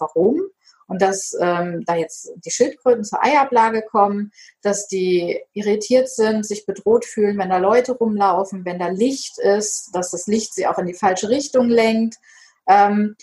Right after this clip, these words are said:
dann, dann wächst die Bereitschaft. Und deswegen, deswegen ist, äh, Umweltbildung für uns eben auch,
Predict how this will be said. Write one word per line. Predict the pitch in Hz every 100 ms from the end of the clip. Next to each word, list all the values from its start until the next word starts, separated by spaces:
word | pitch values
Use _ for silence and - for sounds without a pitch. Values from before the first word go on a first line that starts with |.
| _ _ _
dann, | 220 220 214 -
dann | 185 185 226 196
wächst | 190 - -
die | 320
Bereitschaft. | - - 156 151 - 180 170 -
Und | 190 185
deswegen, | 202 214 220 214 208 _ _ -
deswegen | 185 220 214 202
ist, | - 240 - - -
äh, |
Umweltbildung | 190 185 214 247 220 220 220 214 208
für | 196
uns | 202 226
eben | - 185 -
auch, | 185 190